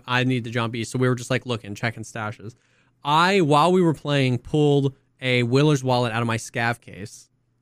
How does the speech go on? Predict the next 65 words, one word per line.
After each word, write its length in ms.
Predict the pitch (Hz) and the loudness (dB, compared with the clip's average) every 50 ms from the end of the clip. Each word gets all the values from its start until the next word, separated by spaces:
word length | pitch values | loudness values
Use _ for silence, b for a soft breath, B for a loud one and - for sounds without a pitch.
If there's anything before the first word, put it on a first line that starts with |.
| _ _ | _ _
which 180 | 143 143 - | -6 -2 0
is, 140 | 156 139 123 | 0 0 0
like, 180 | 139 131 123 - | -2 -6 -6 -6
super 880 | - - - - - - - - - 196 202 208 202 202 - 165 147 | -10 -10 -10 -10 -10 -12 -8 0 2 4 4 4 2 2 2 2 2
rare. 320 | 135 127 120 113 107 107 107 | 4 2 2 2 0 0 -2
And 180 | - 131 135 | 0 0 2
I 40 | 139 | 2
was 100 | 135 127 | 2 2
like, 160 | 131 123 123 | 2 0 0
"Don't 200 | - 143 139 139 131 | 0 0 -2 0 0
tell 160 | - 139 131 | 0 0 0
Deadly." 400 | 123 127 117 113 110 120 117 113 | 0 0 -2 -2 -2 -2 -4 -2
And 160 | 110 120 120 | -2 -2 -2
of 160 | 123 113 - | -4 -4 -6
course, 240 | _ - 123 117 - | _ -6 -6 -6 -6
Chad 240 | - - 123 117 113 | -2 -2 -2 -2 -2
did, 140 | - 120 113 | -2 -4 -4
and 80 | 110 | -4
it 40 | 113 | -4
was 120 | 107 107 - | -6 -6 -6
hilarious 420 | 120 117 127 143 139 120 113 110 | -2 0 2 2 2 2 0 -2
'cause 140 | - - 156 | -2 0 0
I 80 | - - | 0 2
can't 180 | - 175 147 | 2 2 2
give 140 | 131 175 202 | 2 2 2
it 60 | 180 | 2
to 80 | - 127 | 0 -2
him. 60 | 117 | -4
As 80 | 120 - | -4 0
soon 120 | - 156 | 0 2
as 40 | 139 | 2
I 80 | 143 143 | 2 2
go 140 | 135 139 | 2 2
into 160 | 135 123 123 117 | 2 2 2 2
raid, 240 | 123 131 135 127 | 4 4 4 4
it's 160 | 120 113 - - | 2 0 0 0
not 220 | 131 120 117 - | 0 0 0 -2
found 240 | - 131 123 123 113 | -2 0 0 0 0
in 80 | 113 | 0
raid. 240 | 120 127 127 127 117 | 2 2 4 4 2
I 80 | 113 110 | 0 -4
can't 260 | - - 120 110 107 | -6 -6 -8 -8 -8
give 140 | 117 117 107 | -8 -8 -8
him 80 | 110 | -6
the 60 | 110 113 | -4 -2
wallet. 280 | 123 127 120 107 101 _ _ _ _ _ _ _ _ _ _ _ _ _ _ _ _ _ _ _ _ _ - _ | 0 0 0 -2 -6 _ _ _ _ _ _ _ _ _ _ _ _ _ _ _ _ _ _ _ _ _ -20 _
He 360 | - - 185 202 214 233 240 | -2 0 2 4 4 4 2
switches 420 | - - - 185 185 175 - 190 175 | 0 0 2 2 2 2 4 2 2
over 160 | 185 160 160 | 4 2 2
to 140 | - - 160 | 0 2 0
a 60 | 151 | 2
new 180 | 143 147 147 | 2 2 2
game. 320 | 139 143 135 135 127 120 123 | 2 2 0 0 0 -2 -2
So 120 | - - | 0 0
I'm 60 | 131 | 0
like, 100 | 127 143 - | 0 0 0
"All 60 | 185 | 0
right, 140 | 196 175 151 | 0 0 -2
see 140 | - - 202 | -2 0 0
you 100 | 185 160 | 2 2
later, 220 | 143 135 127 123 | 2 2 0 0
homie." 280 | 120 127 117 117 117 - | 0 0 -2 -2 -4 -8
Two 340 | - - - 208 208 226 220 | -14 -6 -2 0 2 2 4
raids 340 | 190 185 180 175 160 - - | 4 4 2 2 0 0 -2
later, 300 | 135 139 139 127 117 | 0 0 0 0 -2